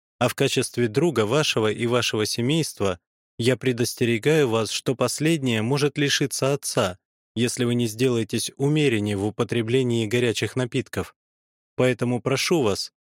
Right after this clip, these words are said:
я не говорю совсем прекратить, а только уменьшите количество потребляемых вами спиртных напитков, и вы сохраните вашей семье отца».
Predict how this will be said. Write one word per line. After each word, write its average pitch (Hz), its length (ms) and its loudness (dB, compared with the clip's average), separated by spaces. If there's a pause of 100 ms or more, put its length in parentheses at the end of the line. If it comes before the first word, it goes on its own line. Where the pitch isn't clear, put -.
(360)
я 131 100 4
не 143 100 4
говорю 160 320 2
совсем 156 580 0
прекратить, 113 640 -2 (440)
а 131 80 0
только 156 440 0 (100)
уменьшите 151 640 0
количество 127 800 0
потребляемых 135 720 0
вами 123 240 0
спиртных 127 520 -2
напитков, 123 600 -4 (420)
и 135 100 2
вы 175 120 2
сохраните 135 600 0
вашей 127 280 0
семье 123 440 0
отца». 92 400 -4